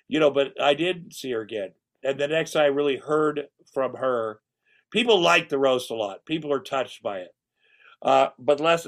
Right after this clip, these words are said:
next I heard from her was this Trump shit <laughs> in two thousand sixteen. I'm like, "What the fuck is going?" So, and then the show coming on. And of course I would have gone on the show. And of course we could have done something like we did with the roast. And of course I would have,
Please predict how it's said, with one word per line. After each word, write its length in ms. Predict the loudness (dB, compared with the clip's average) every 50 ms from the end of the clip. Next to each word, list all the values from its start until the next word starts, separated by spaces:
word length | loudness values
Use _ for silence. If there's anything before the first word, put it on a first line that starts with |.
| -6
next 180 | -6 -4 -2 0
I 20 | 0
heard 160 | -2 -2 -2
from 100 | -2 -2
her 80 | -2
was 160 | -2 -4 -6 -6
this 200 | -8 -8 -10 -10
Trump 280 | -6 -4 -4 -4 -4
shit 380 | -8 -10 -6 -6 -6 -6 -8 _ _ _ _ _ _ _
<laughs> 320 | _ _ _ _ _ _ -14
in 220 | -14 -12 -12 -12
two 180 | -10 -4 -4 0
thousand 300 | 2 2 2 2 0 -4
sixteen. 580 | -10 -8 -8 -8 -8 -8 -10 -8 -8 -6 -6 -6
I'm 120 | -6 -4
like, 160 | -4 -6 -6 -6 -10
"What 260 | -10 -8 -8 -8 -6
the 180 | -4 -6 -6 -6 _ _ _ -10
fuck 300 | -8 -6 -4 -4 -6 -8
is 220 | -8 -12 -12 -12 -12
going?" 280 | -8 -4 -4 -4 -4 -6 -10 -20 _ _ _ _ -20 -14 -8
So, 480 | 0 4 6 8 8 8 6 4 -2 _ _ _ _ _ _ _ _ -4
and 140 | -4 -2 0
then 160 | 0 0 0
the 100 | 0 -4
show 260 | -2 2 2 2 2 2
coming 340 | 2 2 2 2 2 2
on. 240 | 0 2 0 0 -2
And 120 | -4 -8 -6
of 60 | -4
course 260 | -2 -2 0 0 2
I 160 | 2 2 2 4
would 160 | 4 2 0
have 140 | 0 -2 -4
gone 220 | 0 2 2 2
on 140 | 2 0 -4
the 80 | -8 -10
show. 520 | -12 -10 -8 -8 -8 -8 -10 -14 -18 -20 _ _ _ _ _ _ _ _ _ _ _ _ _ _ -6
And 100 | -2 -2
of 80 | -2 0
course 260 | 2 2 2 2 2
we 100 | -2 -4
could 180 | 0 0 0 0
have 80 | 2
done 260 | 0 0 0 0 -2 -10 _
something 340 | -4 -2 -2 -2 -2 -4 -2
like 220 | -2 -2 -2 -2
we 80 | -6 -10
did 220 | -8 -8 -8 -8
with 140 | -8 -12 -10 -8
the 80 | -6
roast. 280 | -6 -4 -4 -6 -6 -8
And 80 | -10
of 80 | -10 -6
course 280 | -4 -2 -2 -2 -2 -2
I 100 | -2 0
would 160 | 0 0 0
have, 120 | 0 -4